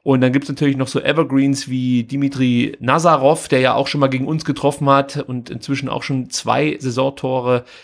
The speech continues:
erzielen konnte, die immer für Gefahr aus dem Mittelfeld sorgen. Jan Hochscheid, auch ein gefährlicher Mann, auch er mit zwei Toren schon. Also die haben schon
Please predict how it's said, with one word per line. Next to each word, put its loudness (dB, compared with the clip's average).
erzielen 2
konnte, 2
die -6
immer 0
für -4
Gefahr 0
aus -4
dem 0
Mittelfeld 0
sorgen. 0
Jan 0
Hochscheid, 0
auch 4
ein -2
gefährlicher -2
Mann, -2
auch -6
er 2
mit -2
zwei 0
Toren -6
schon. -8
Also 0
die 2
haben -2
schon 0